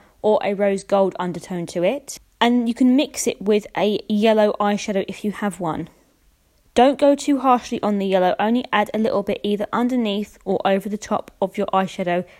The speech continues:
to slightly blend in the colours to give it a yellowish gold undertone, to give this kind of effect as if you've got a ray of sunlight beaming on your eyes. This is also a great look for festivals as well.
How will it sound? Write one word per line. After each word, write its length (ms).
to 280
slightly 340
blend 300
in 80
the 80
colours 380
to 100
give 180
it 200
a 340
yellowish 520
gold 500
undertone, 540
to 140
give 280
this 240
kind 300
of 80
effect 580
as 140
if 200
you've 160
got 300
a 80
ray 300
of 120
sunlight 680
beaming 340
on 220
your 160
eyes. 580
This 160
is 120
also 320
a 60
great 260
look 200
for 140
festivals 760
as 100
well. 340